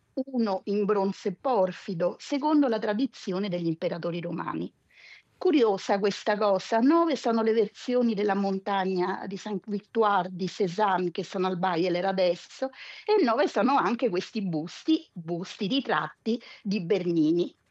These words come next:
che ci presentano la differenza materica, il prototipo in borso dal Louvre e la lucidità del marmo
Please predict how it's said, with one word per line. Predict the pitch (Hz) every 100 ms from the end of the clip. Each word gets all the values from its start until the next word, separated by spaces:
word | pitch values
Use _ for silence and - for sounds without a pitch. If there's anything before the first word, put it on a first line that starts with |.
| _ _ _ _
che | 349 254
ci | -
presentano | 208 302 - 214 240 247 233
la | 208 202
differenza | 208 - 220 220 - 214
materica, | 226 233 277 160 170 156 165
il | 214 185
prototipo | 220 214 220 233 220 202
in | 208 208
borso | 208 196 185 - 180 -
dal | 185 214
Louvre | 226 240 208 254 311 -
e | 320
la | 320
lucidità | 294 277 294 285 285 220 175
del | 196 269
marmo | 254 214 165 170 190 226